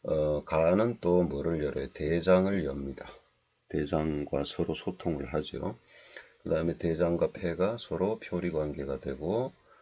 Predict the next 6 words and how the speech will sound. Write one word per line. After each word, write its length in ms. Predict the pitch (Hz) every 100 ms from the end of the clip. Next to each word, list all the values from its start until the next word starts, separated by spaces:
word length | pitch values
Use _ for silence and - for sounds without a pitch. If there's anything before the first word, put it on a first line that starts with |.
| _ -
그 140 | - -
다음에 640 | 82 78 76 85 120 139 - _ _ _ _
방광과 1160 | - 87 101 107 107 107 104 101 90 92 104 120 - - _ _ _ _ -
폐는 560 | - 123 92 120 143 - _ _ _ _ -
뭘 260 | 82 85
해요? 300 | 85 73 87